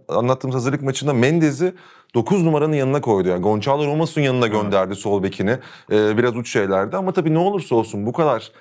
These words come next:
Speaker 1: kaliteli işte Bruno Fernandes'ler, Leao'lar, Ronaldo'lar falanlar filanları,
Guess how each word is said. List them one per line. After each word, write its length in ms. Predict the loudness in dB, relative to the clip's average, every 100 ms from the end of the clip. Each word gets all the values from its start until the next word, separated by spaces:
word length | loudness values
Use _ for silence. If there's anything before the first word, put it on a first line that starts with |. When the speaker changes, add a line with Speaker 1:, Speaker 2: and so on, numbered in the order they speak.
| _
Speaker 1:
kaliteli 440 | -2 -2 0 -2 -4
işte 280 | -6 -8 -4
Bruno 240 | -2 -2
Fernandes'ler, 840 | -2 -2 -2 -2 0 0 0 0 2
Leao'lar, 540 | 2 2 2 0 0
Ronaldo'lar 640 | 0 0 0 0 0 0
falanlar 520 | 0 0 0 -2 -4
filanları, 500 | -2 -2 0 0 0